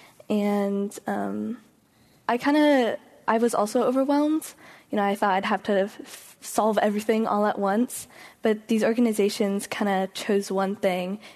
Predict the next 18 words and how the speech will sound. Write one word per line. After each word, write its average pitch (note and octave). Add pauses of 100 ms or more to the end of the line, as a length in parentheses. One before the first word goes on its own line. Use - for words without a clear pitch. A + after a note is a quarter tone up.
(100)
and G3
fully G#3+
dedicated F#3+
themselves. F#3+ (420)
And G3+
so G3
I G#3+
think A#3+
that A#3+
kinda A3+
taught -
me G3
that - (260)
to G3 (340)
kinda A3+
just A3+
take G3+
it G3